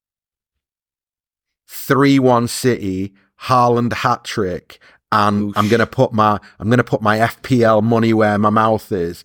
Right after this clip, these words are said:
Speaker 1: and I'm gonna triple captain Haaland, which is a
Speaker 2: Wow.
Speaker 1: mad shout home against Spurs.
Speaker 2: Wow.
Speaker 1: But I just think with their backline being all fullbacks,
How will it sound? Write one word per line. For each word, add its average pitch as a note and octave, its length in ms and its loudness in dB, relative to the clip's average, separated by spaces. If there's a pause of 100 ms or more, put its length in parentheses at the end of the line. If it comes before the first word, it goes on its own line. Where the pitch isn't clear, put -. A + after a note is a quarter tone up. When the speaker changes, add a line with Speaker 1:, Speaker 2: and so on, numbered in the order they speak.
(200)
Speaker 1:
and F#2 100 -10
I'm F#2+ 60 -4
gonna F#2+ 140 -4
triple - 440 -6
captain G2 500 -6
Haaland, F2 580 -8 (260)
which F#2 180 -10
is F#2+ 100 -8
a G2+ 80 0
Speaker 2:
Wow. G#2 220 0
Speaker 1:
mad A#2 220 2
shout A#2 560 0
home G#2 260 -4
against G2+ 360 -6
Spurs. G#2 400 -2
Speaker 2:
Wow. - 80 -18
Speaker 1:
But F#2+ 220 -6 (420)
I G#2 100 -2
just - 320 -2
think B2+ 220 0
with A#2 300 2
their B2 240 2
backline A#2+ 600 0
being A#2+ 220 2
all A#2+ 220 0
fullbacks, A2+ 880 -2